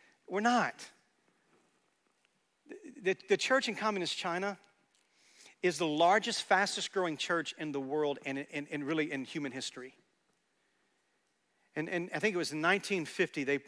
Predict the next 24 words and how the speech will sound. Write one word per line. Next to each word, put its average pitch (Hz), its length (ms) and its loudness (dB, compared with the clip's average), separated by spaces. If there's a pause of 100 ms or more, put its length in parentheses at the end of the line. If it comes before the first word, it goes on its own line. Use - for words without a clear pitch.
they 143 140 0
predicted 147 640 -4
that 135 120 -4
there 151 140 2
were 135 100 0
less 139 240 0
than 127 240 -6
one 160 240 -2
million 156 260 0
Christians 135 460 -6
in 123 100 -10
China. 120 440 -6 (480)
Now 185 240 4
there 175 160 4
are, 156 60 4
like, 135 260 0
two 180 240 -4
hundred 151 500 -4
million. 127 460 -4 (960)
That's - 140 -8
sixty-something, 175 720 -6
seventy 160 340 -2
years, 135 320 -6
right? 180 240 -6